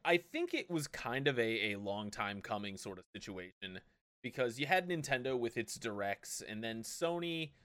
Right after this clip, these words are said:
had its own state of play, and, you know, Microsoft and Square Enix both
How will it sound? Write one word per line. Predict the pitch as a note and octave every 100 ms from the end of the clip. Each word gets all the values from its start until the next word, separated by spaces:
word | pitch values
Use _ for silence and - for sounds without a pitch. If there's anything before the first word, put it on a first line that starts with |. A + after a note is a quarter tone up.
| _ _ -
had | D3
its | C#3 -
own | C#3+ C3+ C3 B2+
state | - - G#2+ G#2+
of | G#2 -
play, | - G#2 G2 F#2+ F#2+ F#2+ - _ _ _ _ -
and, | G2 G2 F#2+ F#2+ - _ _ _ _ A2
you |
know, | G2 F#2+ F#2+ - A2
Microsoft | C3 B2+ C#3+ - C3 B2 B2 A#2+
and | G#2
Square | - C3+ A#2+ A#2
Enix | A#2+ A#2 A#2 -
both | C3+ A#2+